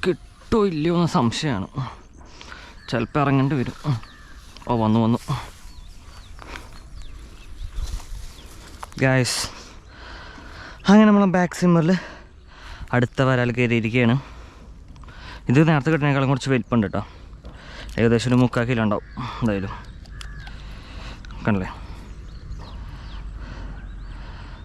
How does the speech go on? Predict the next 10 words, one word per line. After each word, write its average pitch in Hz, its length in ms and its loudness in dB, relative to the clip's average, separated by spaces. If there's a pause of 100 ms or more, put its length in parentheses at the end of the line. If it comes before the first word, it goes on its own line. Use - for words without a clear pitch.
(220)
ഓക്കെ, - 420 2 (420)
നമ്മളുണ്ടാ 101 340 2 (580)
ബാക്ക് 95 220 -4
സിമ്മർ 98 260 4
അടിച്ചിറക്കിയിട്ടുണ്ട്. 98 760 0 (1700)
ആ, 185 160 6
കുഴപ്പമില്ല, 127 360 0 (180)
ചേറാനാ 98 460 2
പ്രതീക്ഷിക്കണം 156 520 2
നമ്മൾ. 143 140 4